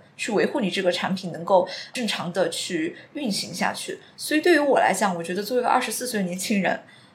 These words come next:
我觉得我的学习曲线好像平滑了，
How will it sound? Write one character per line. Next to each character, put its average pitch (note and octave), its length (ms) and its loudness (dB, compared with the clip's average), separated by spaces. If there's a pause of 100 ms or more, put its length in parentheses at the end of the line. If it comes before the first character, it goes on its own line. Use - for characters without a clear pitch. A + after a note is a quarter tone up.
(120)
我 G#3+ 120 2
觉 G#3+ 140 2
得 C4+ 120 10
我 A3 160 4
的 C#2+ 460 0
学 - 240 2
习 - 160 -2
曲 - 240 -4
线 G#3+ 180 2
好 - 140 0
像 G3 160 -2
平 - 240 -8
滑 - 160 -4
了， - 180 -8